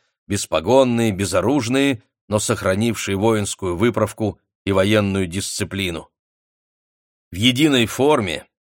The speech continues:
они производили более выгодное впечатление по сравнению с кое-как обмундированными красноармейцами. "Товарищ комиссар!" отрапортовал Чагдар, отдавая честь. "Эти калмыцкие конники готовы воевать за Красную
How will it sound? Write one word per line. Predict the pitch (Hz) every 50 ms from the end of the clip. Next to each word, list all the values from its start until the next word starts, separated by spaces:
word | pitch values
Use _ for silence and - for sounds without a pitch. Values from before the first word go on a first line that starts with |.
| _ _ _ _ -
они | 98 110 135 147
производили | - 131 139 131 113 104 127 139 139 127 143 131 135
более | 120 113 131 131 131 127 120
выгодное | 107 123 151 147 120 113 104 98 101 101 98
впечатление | 92 - - 98 - - 95 85 - 123 143 139 123 113 107 101 -
по | 107
сравнению | 101 - 113 110 113 117 127 127 120 110 107
с | - -
кое-как | - 110 110 107 98 - - 120 113 101 - -
обмундированными | - 113 101 98 101 110 107 101 90 101 104 107 113 117 110 107 107 104 104 101 101 98
красноармейцами. | - 107 104 95 - 101 104 98 92 95 104 107 98 90 - - 95 76 73 - _ _ _ _ _ _ _ _ _ _ _ _ _ _ _ _
"Товарищ | - 90 113 143 165 190 202 196 190 190 - - - -
комиссар!" | - 139 165 180 165 - - 202 214 180 120 - - _ _ _ _ _ _ _ _ _ _ _
отрапортовал | - 101 101 - 101 95 104 95 92 - 107 104 107 104 92
Чагдар, | - - - 98 92 87 90 104 101 98
отдавая | 98 90 85 101 98 95 95 90
честь. | - - 107 104 90 - - - - _ _ _ _ _ _ _ _ _ _ _ _ _
"Эти | - - 165 185 175 - 170 147
калмыцкие | - 135 131 151 143 143 180 196 185 - - - - 160 156 123
конники | - - 165 175 185 185 196 196 175 - 208 208 165 - _ _ _ _ _ -
готовы | 127 135 135 196 196 190 180 143
воевать | 127 160 170 165 160 185 196 185 -
за | - - 160 156
Красную | - 123 - 208 190 - - 175 180 196